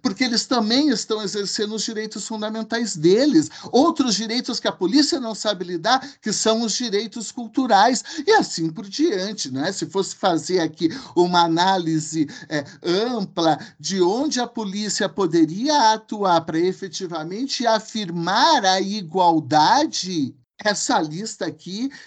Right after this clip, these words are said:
e daria umas quatro horas, daria umas quatro horas de podcast. Mas, sim, aqui é onde quiçá,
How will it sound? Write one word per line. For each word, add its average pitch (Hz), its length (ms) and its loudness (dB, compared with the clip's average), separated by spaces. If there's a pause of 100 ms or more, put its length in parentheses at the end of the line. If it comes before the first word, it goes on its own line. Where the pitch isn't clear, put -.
e 165 80 -10
daria 185 640 0
umas 196 600 -4
quatro 277 500 2
horas, 170 480 -4 (200)
daria 170 300 -4
umas 190 240 -8
quatro 165 320 -10
horas 165 220 -8
de 190 100 -10
podcast. 160 840 -6 (240)
Mas, 214 400 0 (100)
sim, 220 580 0 (220)
aqui 196 640 -4 (160)
é 175 200 0
onde 185 580 -2 (260)
quiçá, 196 680 2